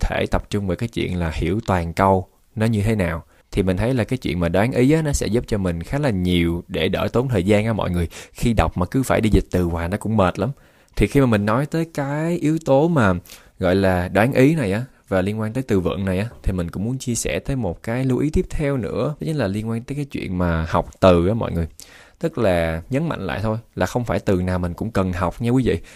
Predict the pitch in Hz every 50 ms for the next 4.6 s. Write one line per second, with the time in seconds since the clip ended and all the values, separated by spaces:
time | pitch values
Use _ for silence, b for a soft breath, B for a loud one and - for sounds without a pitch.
0 | B B - 131 131 131 143 151 135 92 73 92 92 90 87 82 - 101 - -
1 | 101 90 90 87 87 85 87 85 85 82 87 - 101 104 101 104 104 - - 104
2 | 98 98 92 90 87 85 - - 101 98 98 95 - - 107 107 101 95 87 -
3 | - - - 117 120 113 95 87 85 85 85 85 87 87 - _ - 127 127 117
4 | 104 - - 90 95 95 90 104 110 113 107 104